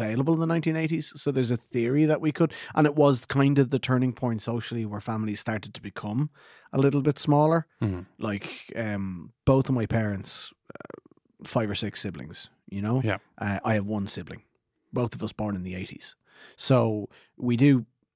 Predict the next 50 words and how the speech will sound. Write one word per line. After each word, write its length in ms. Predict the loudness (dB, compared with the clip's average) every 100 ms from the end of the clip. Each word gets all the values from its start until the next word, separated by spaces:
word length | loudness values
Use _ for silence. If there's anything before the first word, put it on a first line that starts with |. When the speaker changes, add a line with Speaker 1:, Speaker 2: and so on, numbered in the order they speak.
| _ -2
Speaker 1:
in 160 | -2
theory, 480 | 2 4 6 4 2
we 140 | -2
have 180 | -2 0
maybe 300 | -2 -2 -2
a 40 | -2
Generation 520 | 0 0 -2 -4 -4
X 160 | -6
that 80 | -8
came 240 | -4 -2 -2
along 440 | -2 -4 -6 -10
seven, 640 | -8 -4 -2 -2 -4 -10 -14 -10
eight, 220 | -8 -8 -8
nine, 220 | -8 -4
maybe 180 | -2 -2
ten 300 | -4 -2 -2
years 240 | -2 -4
later. 360 | -4 -2 -2 -4 _ _ -20 _
But 140 | -4 0
I 40 |
mean, 200 | 0 0
we, 180 | -4 -8 -12
we 160 | -14
kinda, 540 | -8 -2 2 2 2 -2
we 60 |
kinda 180 | 0 0
did. 300 | 4 4 4
Like, 120 | 0
we 80 | -6
still 260 | -2 4 6
had, 260 | 6 2 -6 -20 -20 -20 -20 -10
we 60 |
still 160 | 2 4
had 160 | 4
people 300 | 4 0 2
who 100 | 0
were, 320 | 2 0 -4 -6
you 100 | -2
know, 140 | -2 0
into 240 | -2 -2
skateboarding 580 | 0 2 2 2 2 2
culture, 720 | 2 2 4 4 4 4 2
you 220 | 0 2
know, 320 | 4 4 4 4
or, 200 | 2 0 2 0 -2 -6
Speaker 2:
Mm-hmm. 100 | 0
Speaker 1:
you 60 | 2
know, 140 | 4
the 320 | 2 -2 -4
graffiti, 640 | -2 0 4 4 6 4 2